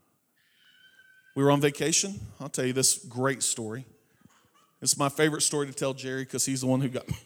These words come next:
<coughs> who got me into this. I was on vacation and we were headed over to the beach, and you have to go on a roundabout. So I'm there and I need to go straight through.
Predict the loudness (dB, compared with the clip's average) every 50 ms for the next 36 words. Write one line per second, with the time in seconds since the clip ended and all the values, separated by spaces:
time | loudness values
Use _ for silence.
0 | _ _ _ -18 -18 -18 _ _ _ _ _ _ -20 -18 -18 -18 -18 -18 -20 -20
1 | -20 -20 -20 -20 -20 _ 0 2 4 6 6 6 6 4 2 2 2 0 -2 -2
2 | 0 0 0 -2 -2 -8 -18 -20 -20 _ _ _ _ _ _ _ _ _ _ _
3 | _ -20 -20 _ -20 -20 -20 _ _ _ _ _ _ _ _ _ -6 -2 -2 2
4 | 2 2 2 4 4 6 6 4 4 2 0 -2 -4 -4 -6 -6 -4 -4 -4 -2
5 | 0 2 2 2 4 4 4 4 4 2 0 0 -2 -2 -2 -2 -4 -2 0 0
6 | 0 0 2 2 2 2 2 2 -4 -12 -20 -10 -6 -4 -2 -2 -2 0 0 0
7 | 0 0 -2 -4 -4 -4 -6 -6 -10 -14 _ _ _ _ -20 -20 -20 _ _ _
8 | _ _ _ _ _ _ _ _ -4 -2 0 2 2 2 2 2 0 -2 -2 -2
9 | -2 0 2 4 4 4 4 2 0 0 0 -2 -2 0 0 0 0 -4